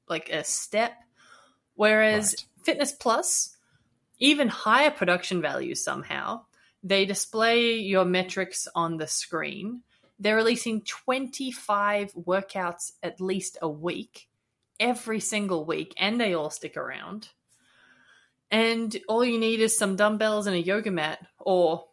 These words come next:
Speaker 1: access to a treadmill, spin bike, and rowing machine. But those are optional. And
Speaker 2: Yeah.
Speaker 1: it's incredible. I'm now doing two Fitness Plus workouts a day, mostly.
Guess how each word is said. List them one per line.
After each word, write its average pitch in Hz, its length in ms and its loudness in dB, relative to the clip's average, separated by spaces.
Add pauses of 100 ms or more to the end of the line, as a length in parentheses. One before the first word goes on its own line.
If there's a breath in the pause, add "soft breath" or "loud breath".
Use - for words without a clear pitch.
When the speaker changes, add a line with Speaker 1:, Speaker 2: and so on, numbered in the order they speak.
(100)
Speaker 1:
access 180 420 -2
to 170 300 0
a 170 60 -4
treadmill, 156 800 -6 (420)
spin 170 440 -6
bike, 147 500 -4 (160)
and 151 500 -10
rowing 165 340 -2
machine. 143 380 -14 (100)
But 156 200 -8
those 170 260 -4
are 151 240 -8 (260)
optional. 151 540 -12 (640)
And 214 180 -2
Speaker 2:
Yeah. 277 100 -4
Speaker 1:
it's - 360 -6
incredible. 226 640 -2
I'm 190 220 0
now 196 140 2
doing 175 560 -2
two 185 500 -2
Fitness 180 320 -8
Plus 165 240 -6
workouts 170 480 -6
a 165 80 -6
day, 170 420 -8 (1600)
mostly. 170 640 -6